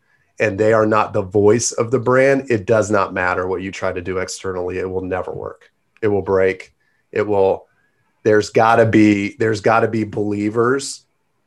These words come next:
um, and you've gotta have a way to scale it. A lot of times those first sixteen people, fifteen people, like,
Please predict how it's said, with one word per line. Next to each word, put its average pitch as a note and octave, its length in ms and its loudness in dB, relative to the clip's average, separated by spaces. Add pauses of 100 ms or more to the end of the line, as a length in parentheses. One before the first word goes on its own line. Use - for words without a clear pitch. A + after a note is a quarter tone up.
(340)
um, G2+ 420 2
and A2 140 -2
you've G#2+ 120 -6
gotta A2 260 2
have G#2+ 300 0
a G#2+ 40 0
way A2 180 2
to G#2+ 80 -2
scale A#2+ 500 0
it. - 160 -14
A G#2+ 60 0
lot A#2+ 200 2
of C#3+ 60 0
times C3 380 0
those A2 280 0
first G#2+ 340 -4
sixteen A2+ 500 -6
people, A2 460 -2
fifteen A2 500 -4
people, A2 480 -2
like, G2 380 0